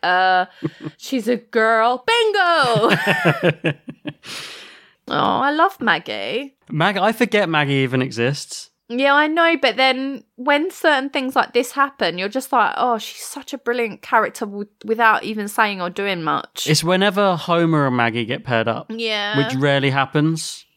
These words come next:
Speaker 2: And it's almost like the, um, you got the Homer Lisa dynamic, and he forgets he's even got a baby
Speaker 1: <laughs>
Speaker 2: half the time. He's like, <laughs> "Who's Margaret?" <laughs>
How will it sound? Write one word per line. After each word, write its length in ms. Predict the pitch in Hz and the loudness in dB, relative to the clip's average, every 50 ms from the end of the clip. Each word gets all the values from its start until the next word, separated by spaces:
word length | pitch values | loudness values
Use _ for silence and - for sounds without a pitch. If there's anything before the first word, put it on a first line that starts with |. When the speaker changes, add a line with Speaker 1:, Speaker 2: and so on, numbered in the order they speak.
| _ - | _ -4
Speaker 2:
And 140 | 151 151 139 | 0 2 2
it's 160 | 151 143 - 156 | 2 2 2 2
almost 340 | 147 143 143 139 135 - 147 | 2 4 4 2 0 -2 0
like 420 | 139 131 127 127 131 127 - _ - | 2 2 2 2 0 -4 -10 _ -6
the, 200 | 131 127 123 123 | -4 -2 -2 0
um, 420 | 120 120 120 120 117 117 120 135 | 0 0 0 -2 -2 -4 -4 -2
you 120 | 139 143 139 | -2 0 2
got 140 | 147 160 147 | 2 2 0
the 80 | 151 | 0
Homer 280 | 127 147 143 139 135 131 | 0 2 2 2 2 2
Lisa 320 | 131 135 135 - - 143 113 | 2 0 0 0 -2 -2 0
dynamic, 720 | 135 120 117 117 113 110 110 110 123 - - - - _ _ _ _ _ - | 0 0 2 0 0 -2 -4 -6 -8 -12 -16 -20 -20 _ _ _ _ _ -2
and 120 | 139 131 113 | -2 0 2
he 180 | 147 190 208 196 | 2 2 2 0
forgets 400 | - 165 143 156 151 - - - | 0 -2 0 0 0 -2 0 -2
he's 160 | 147 127 131 | -2 0 2
even 240 | 131 127 123 123 117 | 0 0 0 0 0
got 200 | 131 139 151 131 | 2 2 2 4
a 40 | |
baby 540 | 110 131 131 127 120 120 127 135 139 123 147 _ _ _ _ _ _ _ _ - - | 2 2 2 2 0 -2 -6 -8 -8 -10 -14 _ _ _ _ _ _ _ _ -10 -2
Speaker 1:
<laughs> 640 | 277 370 302 - - - 277 - - - 247 254 - | 0 0 0 0 2 0 0 2 2 -2 -2 -2 -2
Speaker 2:
half 300 | - - 135 131 127 - | -2 2 2 2 2 2
the 60 | - 120 | -4 -4
time. 300 | - - 123 117 117 117 | -2 0 0 0 0 0
He's 120 | 135 139 | -2 0
like, 180 | - 151 160 156 | 2 0 0 0
<laughs> 0 | |
"Who's 580 | - 185 156 156 156 - 233 240 214 208 - - | -2 -2 0 0 0 0 0 -2 -2 -2 -2 -2
Margaret?" 520 | 151 143 151 156 147 - 135 - - _ _ _ _ - - _ _ _ - - - - | 0 2 2 2 0 -2 -6 -8 -10 _ _ _ _ -20 -20 _ _ _ -12 -10 -6 -6
<laughs> 60 | 170 | -6